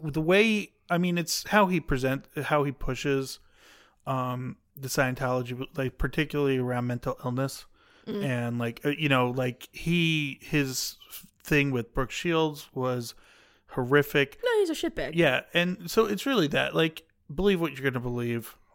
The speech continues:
Speaker 1: but if you're, you're pushing people to do dangerous things, like not take their medication because you're a fucking psycho.
Speaker 2: But, Bob, you can just overcome it with your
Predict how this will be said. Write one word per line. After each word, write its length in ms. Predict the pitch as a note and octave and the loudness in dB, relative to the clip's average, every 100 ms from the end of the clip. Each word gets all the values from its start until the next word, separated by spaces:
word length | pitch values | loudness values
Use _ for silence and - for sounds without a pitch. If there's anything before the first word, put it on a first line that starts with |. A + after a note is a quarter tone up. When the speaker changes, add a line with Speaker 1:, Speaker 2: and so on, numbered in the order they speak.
| - | -4
Speaker 1:
but 260 | C3 B2+ | 0 0
if 240 | C3+ B2+ - | -2 -6 0
you're, 220 | E3 D3+ - | 0 0 -6
you're 180 | C#3 | -4
pushing 380 | D3+ - C#3+ C#3+ | -2 0 0 -2
people 240 | B2+ C3 C3 | -6 -8 -6
to 80 | A#2+ | -6
do 140 | B2 | -6
dangerous 480 | A#2 A#2+ A#2+ B2 - | -4 -4 -4 -8 -6
things, 320 | C3 A#2+ A#2+ | -6 -6 -6
like 180 | B2 B2+ | -8 -6
not 300 | B2 A#2+ - | -4 -6 -6
take 220 | B2+ A2+ | -10 -6
their 180 | B2 A#2+ | -6 -6
medication 800 | A#2+ A#2 - A#2+ A2+ B2+ A#2+ A#2 _ - - - _ - | -8 -8 -8 -8 -6 -8 -8 -10 _ -20 -20 -20 _ -12
because 580 | B2 - B2 A#2+ A#2 B2 | -12 -8 -8 -6 -10 -12
you're 180 | - C3 | -6 -4
a 40 | B2 - - | -4 -10 -6
fucking 340 | C3 - A#2+ | -6 -6 -10
psycho. 600 | A2+ - B2+ - A#2+ A#2+ - _ | -8 -4 -4 -4 -6 -6 -10 _
Speaker 2:
But, 280 | G3+ F#3 - | -2 -2 -2
Bob, 380 | F#3+ F#3+ F#3+ F3 - - | -6 -4 -4 -8 -18 -14
you 120 | F3 | -12
can 160 | - F#3 | -10 -10
just 240 | E3+ - - | -10 -12 -10
overcome 480 | F#3+ F#3 F3 - G3 | -8 -8 -10 -8 -6
it 180 | F3 _ - _ - | -6 _ -20 _ -16
with 200 | - | -12
your 100 | - | -12